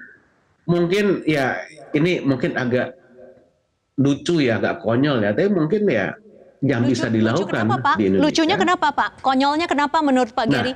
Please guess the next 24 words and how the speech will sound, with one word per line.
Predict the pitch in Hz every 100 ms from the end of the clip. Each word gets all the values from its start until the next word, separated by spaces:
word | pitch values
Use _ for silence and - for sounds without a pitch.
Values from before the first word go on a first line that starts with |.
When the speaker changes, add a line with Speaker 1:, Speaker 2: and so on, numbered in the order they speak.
| - -
Speaker 2:
Apa | 254 262 277
yang | 277
konyol? | 269 247 240
Speaker 1:
nah, | 226 - - - - - - _ _ -
yang | 135 131
bisa | 131 120 135 113
kita | - 113
lakukan | 113 104 120
dan | 101
mungkin | 98 110
agak | 92 90
lucu | 208 - 107 98
ya, | 87 80 - -
kita | 120 202
kembali | 196 120
lagi | 135 202 123 113
ke |
ranah | 117 101 135 156
safety. | 214 220 104 82 - - - - - - _ -
Kalau | 185 170 170
pilot | 254 240
kena, | - 120 80 98 - - - - -
ya | 180
udah, | 220 190